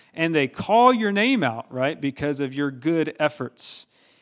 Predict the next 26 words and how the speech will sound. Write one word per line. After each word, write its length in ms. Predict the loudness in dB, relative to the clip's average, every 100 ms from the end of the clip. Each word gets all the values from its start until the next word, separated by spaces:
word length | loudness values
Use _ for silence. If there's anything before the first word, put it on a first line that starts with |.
| _ _
And, 380 | -4 -2 -2 0
uh, 160 | 2 2
this 300 | 0 -2 -2
is 100 | -6
exactly 840 | -6 -2 2 2 2 0 0 -2
what 280 | 0 0 0
Jesus 420 | -4 -4 -4 -4
is 100 | -6
doing 280 | -4 -4 -2
with 160 | -4
Peter 420 | -6 -4 0 0 -2
in 200 | -4 -4
our 120 | -4
text. 720 | -4 -2 -2 -2 -10 -14 -14 _ _ _ _ -2
But 140 | 0
when 160 | 2 0
he 120 | -2
calls 460 | -2 0 2 2 0
Simon 640 | -4 0 0 0 -4 -4
and 120 | -6
he 60 | -4
gives 260 | -2 -2
him 120 | -4
this 220 | -4 -4 -4
name, 260 | -4 -4
Jesus 560 | -4 -6 -4 -4 -4 -8